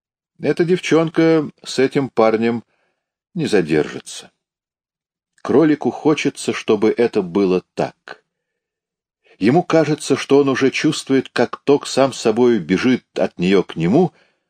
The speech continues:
хотя она по-прежнему стоит как вкопанная. Он чувствует, что ей хочется спрятаться от него,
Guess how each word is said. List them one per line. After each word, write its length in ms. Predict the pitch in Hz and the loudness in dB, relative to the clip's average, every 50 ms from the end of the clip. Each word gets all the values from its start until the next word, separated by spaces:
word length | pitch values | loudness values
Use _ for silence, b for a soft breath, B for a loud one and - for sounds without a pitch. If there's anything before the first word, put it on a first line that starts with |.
| _ _ _ _ _ _ _ _ _ _ _ _ _ _ | _ _ _ _ _ _ _ _ _ _ _ _ _ _
хотя 400 | _ - 85 80 - 95 85 82 | _ -4 -4 -2 0 2 2 2
она 220 | 82 92 131 156 | 2 2 0 0
по-прежнему 720 | 151 - 135 120 - - 92 117 113 101 113 113 117 120 113 | 0 0 -2 -2 0 0 0 0 0 -2 -4 -4 -4 -4 -4
стоит 440 | - - - 95 82 82 90 87 - | -6 -4 -2 0 0 0 -2 -2 -4
как 240 | - 98 - - | -6 -6 -6 -6
вкопанная. 720 | - - - - 80 - - - 64 60 58 57 50 - - _ _ _ _ _ _ _ _ _ _ _ _ _ _ _ _ _ _ _ _ _ _ _ _ _ _ b b b b b | -12 -10 -4 -4 -4 -4 -4 -8 -14 -12 -14 -16 -16 -16 -18 _ _ _ _ _ _ _ _ _ _ _ _ _ _ _ _ _ _ _ _ _ _ _ _ _ _ b b b b b
Он 160 | b 117 151 156 | b 0 0 2
чувствует, 600 | - 202 208 - - - 170 175 170 165 - - | 0 0 -2 -2 -2 0 2 4 4 2 0 -4
что 220 | - - - - 110 | -8 -4 0 0 2
ей 220 | 95 - 180 190 | 4 4 2 2
хочется 560 | 170 - - 165 165 - 160 - - - 147 | 0 0 -2 -2 -2 -2 -6 -8 -6 -6 -6
спрятаться 960 | 143 - - - - - 123 120 147 131 117 104 - 85 - - - - 87 78 | -6 -6 -8 -12 -2 0 2 4 4 4 2 0 -2 -4 -6 -6 -6 -4 -4 -4
от 140 | - - | -4 -4
него, 340 | - 80 78 67 67 - - | -6 -6 -4 -4 -6 -8 -12